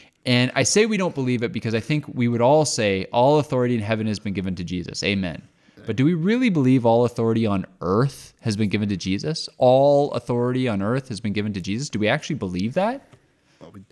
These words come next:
Speaker 2: we definitely don't live our lives that way.
Speaker 1: No.
Speaker 2: I mean, we, we live, I think we live in, in an abstract knowing that he has all authority.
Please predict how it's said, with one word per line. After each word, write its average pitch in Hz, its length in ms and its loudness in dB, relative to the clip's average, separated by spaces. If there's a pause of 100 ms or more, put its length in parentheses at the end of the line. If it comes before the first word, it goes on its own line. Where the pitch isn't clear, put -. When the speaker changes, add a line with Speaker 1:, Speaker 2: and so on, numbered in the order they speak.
(340)
Speaker 2:
we 113 100 -2
definitely 139 300 4
don't 120 200 4
live 117 220 2
our 110 120 8
lives 104 580 2 (360)
that 104 260 0
way. 107 400 -4
Speaker 1:
No. 180 280 -2 (160)
Speaker 2:
I 107 40 -8
mean, 104 220 -2
we, 110 180 2
we 110 240 -4
live, 120 540 4 (640)
I 160 120 2
think 214 160 0
we 311 80 6
live 151 320 6
in, 139 140 2
in 127 180 -4
an 123 80 -2
abstract 123 380 0
knowing 127 340 0
that 117 100 -2
he 131 140 2
has 117 180 2
all 104 180 -2
authority. 135 500 -2